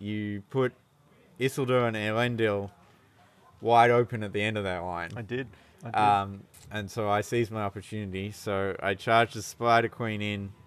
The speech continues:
Speaker 1: to just some re-, uh, one regular dude,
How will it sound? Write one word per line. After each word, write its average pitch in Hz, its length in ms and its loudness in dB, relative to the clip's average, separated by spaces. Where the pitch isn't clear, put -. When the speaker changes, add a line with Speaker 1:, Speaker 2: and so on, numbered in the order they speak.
Speaker 1:
to 101 320 -4
just 104 260 -8
some 98 340 -8
re-, 101 100 -4
uh, 98 140 -2
one 107 460 -2
regular 104 400 0
dude, 107 360 -2